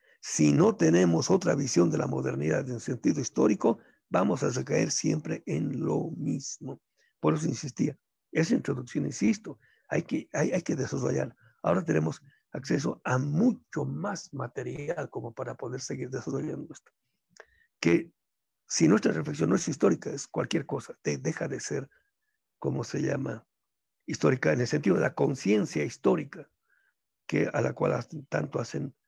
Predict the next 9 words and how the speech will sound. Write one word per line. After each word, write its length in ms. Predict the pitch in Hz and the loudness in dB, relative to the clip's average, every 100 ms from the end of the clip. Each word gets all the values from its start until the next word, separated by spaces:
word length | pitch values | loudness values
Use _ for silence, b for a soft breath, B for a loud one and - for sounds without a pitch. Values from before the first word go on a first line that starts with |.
| _ _ _ - | _ _ _ -2
alusión, 760 | - - - 98 95 98 - _ _ _ | 0 0 0 0 2 0 -4 _ _ _
este, 680 | - 123 - - 123 123 120 - _ _ _ _ _ _ _ _ _ _ _ _ _ _ _ _ | -10 -8 -10 -8 -6 -6 -10 -18 _ _ _ _ _ _ _ _ _ _ _ _ _ _ _ _
Benjamin 580 | - 147 131 139 143 143 | 2 4 4 2 2 2
y 300 | 127 127 120 _ _ _ - | 0 -2 -8 _ _ _ 0
Ernst 260 | 127 117 120 | 0 0 -4
Bloch. 320 | 113 - _ _ _ _ _ _ _ _ _ _ _ _ _ | -8 -10 _ _ _ _ _ _ _ _ _ _ _ _ _
Bueno, 240 | 147 127 110 | -4 -4 -4
escribe 420 | - 170 160 170 | 4 6 8 4
el, 320 | 143 143 - | 2 0 -2